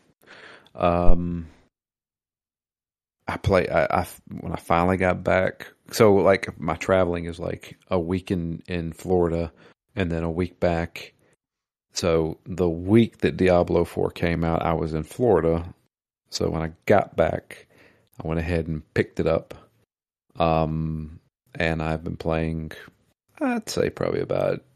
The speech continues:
nine hours of Diablo four. I still don't have much time to get into it. I'm, like, level thirty,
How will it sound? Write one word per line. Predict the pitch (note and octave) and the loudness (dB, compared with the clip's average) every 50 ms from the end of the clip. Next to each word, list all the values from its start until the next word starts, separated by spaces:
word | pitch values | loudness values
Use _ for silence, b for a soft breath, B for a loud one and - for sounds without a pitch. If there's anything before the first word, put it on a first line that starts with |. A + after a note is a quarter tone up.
| _ - - _ - - E3 D3+ | _ -20 -20 _ -20 -16 -12 -8
nine | F#2 F2 E2+ E2+ E2+ E2+ E2+ F2 F2 F2+ F2+ F2+ | -6 -4 -4 -4 -2 -2 -2 -2 0 0 0 0
hours | F#2 F#2 F#2 F#2 F#2+ F#2+ F#2+ G2 G2 F#2+ F#2+ - - - - - - | 0 0 0 0 0 0 0 -2 -2 -2 -4 -6 -10 -12 -12 -6 -2
of | G2 F#2+ F#2 F#2 | -2 0 0 -2
Diablo | F#2+ F#2+ G2 G2 G2 G2+ F#2+ - G2+ G2+ G#2 | -2 0 0 0 0 0 0 0 0 0 0
four. | G2+ - - G#2 G#2 G#2+ G#2+ G#2 G2+ - B B B B B B B | -2 -2 -2 0 0 0 0 -2 -4 -8 B B B B B B B
I | - G#2+ | 0 0
still | - - - D#3 | 2 4 6 6
don't | D3 C3 A2 | 8 8 6
have | F#2 G2+ G2+ F#2+ F2+ | 6 6 6 6 6
much | E2+ E2 E2+ F#2 - - - | 4 4 4 2 2 0 -6
time | - - E2+ F2 F2+ F2+ F2+ | -4 -2 0 0 0 0 -2
to | F2 F2+ | -2 -4
get | E2 E2+ D#2+ | -2 -2 -2
into | E2+ F2 E2+ - - F#2+ G2+ | -2 -2 -4 -4 -2 -2 0
it. | G#2 - - B B B B B B - | 0 -2 -4 B B B B B B -8
I'm, | - F#2+ | -2 0
like, | G2 A2+ G#2+ - | 0 2 2 2
level | F2+ F#2+ G2 F#2 F2 E2 | 2 2 2 2 0 -2
thirty, | - - - - - - - - E2+ E2 E2 F2+ G#2 A#2 B2+ C#3+ D3 C#3+ - | -4 -8 -20 -20 -20 -16 -8 -6 -4 -2 -2 -2 -4 -4 -4 -6 -6 -8 -8